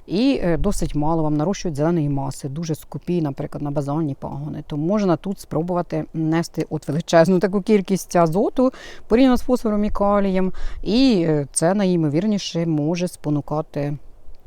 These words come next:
чи стимулювати, е, гарний приріст зеленої маси. Отаку формулу я би вносила один раз, бо тут таки, все-таки забагато азоту. Бо якщо забагато азоту, можна перестаратися, і рослина наростить,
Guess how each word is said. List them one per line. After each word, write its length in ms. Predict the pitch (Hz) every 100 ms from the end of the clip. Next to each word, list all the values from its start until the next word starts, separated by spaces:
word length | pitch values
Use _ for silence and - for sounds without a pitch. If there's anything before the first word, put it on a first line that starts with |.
| - - - - - -
чи 180 | - 208
стимулювати, 800 | - 175 165 143 147 185 190 170 - - - 214
е, 220 | - 151 147
гарний 500 | 135 160 185 196 175
приріст 360 | 165 180 190
зеленої 520 | 151 143 151 175 175
маси. 420 | 180 151 135 - -
Отаку 320 | 160 - - 233
формулу 300 | 302 302 202
я 100 | 190
би 100 | 214
вносила 360 | 190 - 170
один 200 | 175 151
раз, 160 | 143 139
бо 100 | 135
тут 160 | 202
таки, 200 | - -
все-таки 640 | 156 - - 165 - - 147
забагато 480 | 165 156 240 -
азоту. 440 | 170 147 143 - - - - - -
Бо 240 | 143 151
якщо 260 | 165 - 220
забагато 420 | 196 190 208 190
азоту, 340 | 190 294 -
можна 460 | 175 175 233 208 196
перестаратися, 1000 | 180 185 165 185 147 143 190 - 240 240 -
і 520 | 180 180 175 175 165 165 -
рослина 260 | 175 226
наростить, 600 | 190 170 160 - 277 -